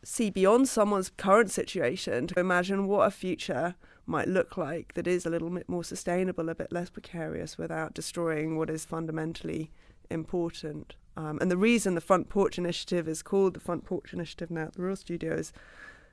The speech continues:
this cultural importance of the front porch in Southern homes. The front porch is where everything happens. You really cannot have a home without a porch. In fact,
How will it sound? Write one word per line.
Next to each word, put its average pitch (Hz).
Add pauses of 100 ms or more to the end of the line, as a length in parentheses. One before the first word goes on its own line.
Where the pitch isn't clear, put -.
(240)
this 185
cultural 190
importance 165
of 160
the 165
front 151
porch -
in 156
Southern 156
homes. 160 (260)
The 165
front -
porch -
is 160
where 147
everything 151
happens. 160
You 170
really 196
cannot 170
have 156
a 156
home 156 (320)
without 147
a 160
porch. -
In 180
fact, -